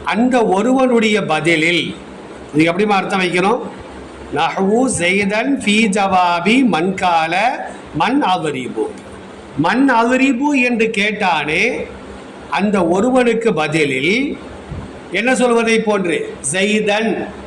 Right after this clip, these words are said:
அல்லது பக்ரன் என்று சொல்வதை போன்று. அப்ப இதனுடைய பூர்வீகம் எப்படி இருக்கும்? இல்ரிப் ஜெய்தன் அப்படின்னு என்ன செய்யுமா? இருக்கும். இல்ரிப்புங்கிற பேரை நம்ம என்ன செஞ்சிருக்கிறோம்?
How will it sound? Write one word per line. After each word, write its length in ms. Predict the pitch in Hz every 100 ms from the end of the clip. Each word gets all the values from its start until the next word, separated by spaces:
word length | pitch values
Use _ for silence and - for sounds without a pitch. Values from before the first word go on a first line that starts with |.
| - - -
அல்லது 300 | 185 247 185
பக்ரன் 720 | 190 - 185 185 220 208 - - - - -
என்று 320 | 170 196 269
சொல்வதை 500 | 240 196 160 139 143
போன்று. 300 | 156 110 101 - - - - - - - - - - -
அப்ப 200 | - 220
இதனுடைய 280 | 233 226 220
பூர்வீகம் 500 | - 269 262 262 254
எப்படி 240 | 240 196 240
இருக்கும்? 760 | 240 214 240 254 269 285 277
இல்ரிப் 520 | 190 208 233 247 311 262
ஜெய்தன் 460 | 190 175 156 127 - - - - - - - - - - - -
அப்படின்னு 280 | 185 240 269
என்ன 160 | 233
செய்யுமா? 560 | 226 220 214 220 247 233
இருக்கும். 360 | 190 196 254
இல்ரிப்புங்கிற 640 | 269 226 247 254 254 226 214
பேரை 260 | 220 240 262
நம்ம 180 | 240
என்ன 140 | 220 220
செஞ்சிருக்கிறோம்? 640 | 220 220 214 190 180 139